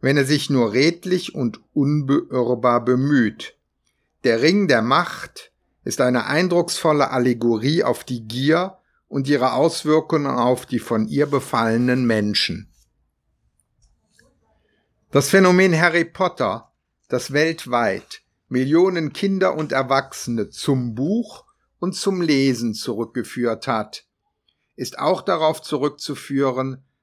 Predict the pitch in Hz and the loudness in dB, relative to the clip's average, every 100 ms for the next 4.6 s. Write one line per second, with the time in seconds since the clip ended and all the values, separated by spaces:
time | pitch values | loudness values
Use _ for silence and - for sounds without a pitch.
0 | _ - 127 - 135 131 127 107 113 135 | _ -2 -2 0 0 2 0 0 2 2
1 | 151 123 127 165 196 _ _ _ _ _ | 2 2 0 -2 -8 _ _ _ _ _
2 | - 135 - 139 - 165 175 170 175 151 | -6 -6 -4 -4 0 0 0 -2 -2 0
3 | 147 147 151 139 127 113 123 107 113 - | -2 -2 -2 -2 -4 -4 -6 -4 -6 -6
4 | 101 98 92 - - | -6 -4 -6 -10 -20